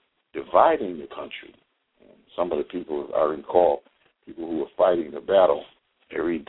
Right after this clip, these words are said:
time you see on television they were coming, they, they were making an attack, and then before you know it, you see them running, running, running back down the road. It's just too much for them. Then nato comes in, America, and nato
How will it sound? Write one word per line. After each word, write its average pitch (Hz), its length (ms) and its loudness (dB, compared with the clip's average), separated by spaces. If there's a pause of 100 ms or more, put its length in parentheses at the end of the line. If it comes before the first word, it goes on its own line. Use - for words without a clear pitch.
(140)
time 85 360 4 (460)
you - 60 -16 (100)
see 98 120 2
on 82 220 -2
television 85 500 2
they 80 140 -2
were 69 260 -4 (840)
coming, 87 340 -2
they, 76 320 -8
they 80 60 2
were 73 100 0
making 85 320 -2
an 73 120 -4
attack, 90 440 0 (720)
and 71 120 -10
then 90 140 -2
before 85 360 2
you 82 120 -2
know 87 180 2
it, 78 100 -2
you 76 80 -10 (100)
see 95 100 0
them 73 180 0
running, 87 540 0
running, 87 380 -2
running 87 340 2
back 85 260 -2
down 85 200 4
the 76 80 -6
road. 82 400 2 (840)
It's - 140 -20
just - 200 -8
too 101 100 -2
much 95 220 2 (120)
for 67 200 -2
them. 69 100 -14 (440)
Then 76 200 -10
nato 92 460 4
comes 69 300 -8
in, 65 120 -14
America, 73 560 2
and 67 220 -10
nato 82 360 0